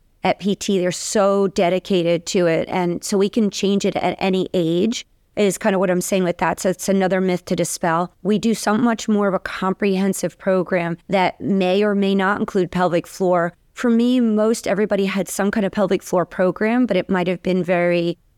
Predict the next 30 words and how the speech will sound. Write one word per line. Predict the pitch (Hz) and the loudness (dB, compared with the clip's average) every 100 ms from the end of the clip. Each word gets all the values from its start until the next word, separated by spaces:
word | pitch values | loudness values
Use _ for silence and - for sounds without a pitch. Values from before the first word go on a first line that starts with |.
| _ | _
relaxation | 165 196 185 185 - - 196 190 - 190 185 | -4 0 0 0 -4 -2 0 0 0 0 0
and | - 180 170 | 0 -2 0
down | 170 180 208 | 0 0 -2
training | - 247 254 | 0 0 2
centered | 247 254 254 247 185 | 0 0 0 0 0
rather | 180 175 180 175 | 0 2 0 2
than | 170 175 | 0 0
up | - - | 0 -2
training | - 190 185 | -2 0 2
and | 165 | 0
strength | - - 175 175 175 - | -2 -4 -2 0 -2 -8
training | - 117 104 143 190 - _ | -8 -4 0 0 -2 -6 _
until | - 196 - 208 | -4 -4 0 0
they | 196 180 | 0 -2
could | - 202 175 - | -2 -2 -2 -2
tolerate | 180 175 175 165 160 | 0 0 2 0 0
it. | 156 - _ _ | -2 -4 _ _
Core | - 240 233 226 | -4 0 2 2
work | 214 196 - | 0 -2 0
was | 196 - - _ | -2 -2 -14 _
always | 214 208 208 202 175 | 2 2 2 0 -2
part | - 180 | -2 0
of | 175 | 2
it. | 170 - | -2 0
Biofeedback | 190 202 202 - 220 196 208 - | 0 0 0 0 -2 0 -2 0
was | 214 - - | -2 -2 0
often | 196 196 - 190 | 0 0 -2 -2
part | 175 - 180 | -2 -4 -2
of | 170 | -2
it. | 170 | -2